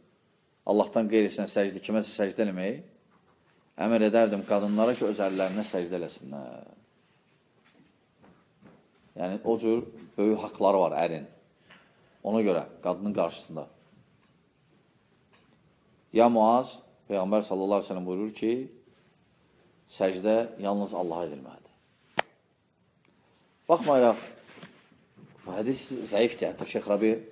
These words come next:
Ra-, Hafidullah hədisi zəif görüb, lakin mənası düzdür. Necə Şeyx Hüseymin deyir. Şeyx Hüseymin, rahimehullah, üslubuna fikir verəndə, oxuyanda, məsələn, bəzi hədislər zəifdir və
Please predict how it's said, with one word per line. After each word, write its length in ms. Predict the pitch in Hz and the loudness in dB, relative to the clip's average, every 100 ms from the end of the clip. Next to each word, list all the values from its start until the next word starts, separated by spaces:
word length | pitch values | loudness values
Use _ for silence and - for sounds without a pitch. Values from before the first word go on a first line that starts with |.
| - - | -14 -6
Ra-, 140 | 82 - 104 | -6 -6 -8
Hafidullah 640 | 104 107 87 101 104 104 - - _ _ _ _ _ _ _ _ _ _ _ _ _ - | -2 -2 2 4 4 2 -12 -20 _ _ _ _ _ _ _ _ _ _ _ _ _ -8
hədisi 280 | 87 - 117 107 | -8 -6 -4 4
zəif 260 | 104 104 | 4 4
görüb, 340 | - 90 - - | 0 0 -2 0
lakin 460 | - - 120 - - - - - - | -2 0 -6 -6 -12 -18 -20 -14 -2
mənası 460 | 139 117 107 - | 2 4 2 0
düzdür. 300 | 131 110 85 | -4 -6 -6
Necə 160 | 87 90 - | -8 -6 -4
Şeyx 140 | 95 | -4
Hüseymin 320 | - 98 104 82 | -2 -2 -2 -4
deyir. 240 | 64 - - - - - - - - - - _ _ _ _ _ _ - - | -10 -14 -20 -20 -20 -20 -20 -20 -20 -20 -20 _ _ _ _ _ _ -20 -10
Şeyx 160 | 98 - | -8 -6
Hüseymin, 360 | 110 110 113 92 | -2 0 -2 -4
rahimehullah, 680 | 87 110 92 90 107 117 - - - _ - | -6 -6 -6 0 2 2 -2 -20 -20 _ -20
üslubuna 440 | - - 92 101 110 | -14 -8 -4 0 -2
fikir 240 | - 107 | -2 0
verəndə, 360 | 98 92 95 113 | 2 2 2 2
oxuyanda, 500 | - 101 95 101 127 135 - - _ _ _ _ - | 2 -4 0 2 2 -2 -18 -20 _ _ _ _ -10
məsələn, 240 | - 101 | -4 4
bəzi 240 | 123 123 | 6 6
hədislər 400 | 123 107 - 120 113 | 4 2 2 4 6
zəifdir 400 | 120 135 - | 6 6 0
və 80 | 147 | 2